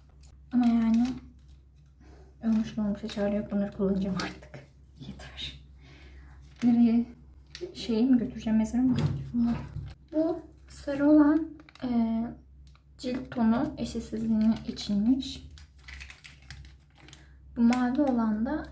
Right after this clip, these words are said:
cilt nemini kazanması içinmiş. Benim cildim bu aralar çok fazla nemini kaybetti. O yüzden ben bunu kullanacağım. Bu arada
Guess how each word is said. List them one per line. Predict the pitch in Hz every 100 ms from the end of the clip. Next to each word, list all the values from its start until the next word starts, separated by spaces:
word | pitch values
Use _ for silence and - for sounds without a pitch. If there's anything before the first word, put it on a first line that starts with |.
| - - -
cilt | - 254 240 - 247
nemini | 233 226 226 233
kazanması | 226 214 208 196 - 202
içinmiş. | 196 240 262 -
Benim | 233 214
cildim | 220 220 220 - - 220 220 220 - - -
bu | 220
aralar | 208 214 214
çok | 226 -
fazla | 214 214
nemini | 202 196
kaybetti. | 190 208 208 208 -
O | 233
yüzden | 208 208 208
ben | 208 214
bunu | 220
kullanacağım. | 220 208 202 196 262 302 - - - _ - - - - - -
Bu | 226
arada | 226 196 190 196